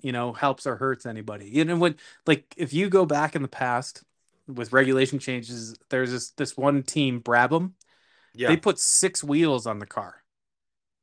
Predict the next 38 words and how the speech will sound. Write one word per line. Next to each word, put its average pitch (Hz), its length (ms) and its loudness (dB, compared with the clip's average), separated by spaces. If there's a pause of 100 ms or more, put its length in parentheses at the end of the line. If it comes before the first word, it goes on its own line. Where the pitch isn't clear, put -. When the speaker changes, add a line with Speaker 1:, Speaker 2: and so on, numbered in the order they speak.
(240)
Speaker 1:
The 139 60 -4
fucking 165 280 2
car 175 280 4
had 139 180 0
six - 340 -4
wheels 156 380 0
on 104 180 -6
it. 98 120 -20
So 147 100 -4
it - 20 0
had 135 140 -4
two, 190 460 -6 (280)
two 208 160 -4
sets 175 300 0
of 139 160 -6
two 165 160 -2
front 143 260 -2
wheels. 113 320 -12 (720)
It, 143 220 0
it's, 151 160 -2
Speaker 2:
What? 156 100 -2
Speaker 1:
it, 160 200 0
go, 190 240 6
go 175 240 4
look 196 200 4
it 180 80 2
up. 160 320 4
Like, 135 280 0
they, 147 240 0
they, 156 420 0
they, 143 280 -2
like, 131 280 -2
found 165 420 0
some 156 200 -2
loophole 156 600 0
in 143 140 0
the 143 140 0
regulations. 139 840 -2